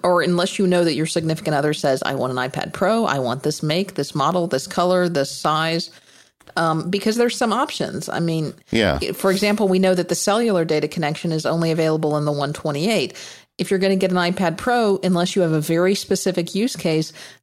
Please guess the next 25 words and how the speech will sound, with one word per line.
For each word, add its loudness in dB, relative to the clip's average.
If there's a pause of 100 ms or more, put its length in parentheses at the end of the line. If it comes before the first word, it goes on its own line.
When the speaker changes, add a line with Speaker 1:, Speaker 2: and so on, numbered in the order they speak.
(120)
Speaker 1:
I'm 0
guessing 2
the 2
thirty-two 0
is 2
probably 0 (720)
gonna 2
be 2
a 2
little 2
light 2
on 0
the 0
storage 0
for -4
most 2
Speaker 2:
Yeah, 4
Speaker 1:
people. -4
Speaker 2:
I, 2
I 2
don't 2
think, 0
yeah, 2
I 2
think -4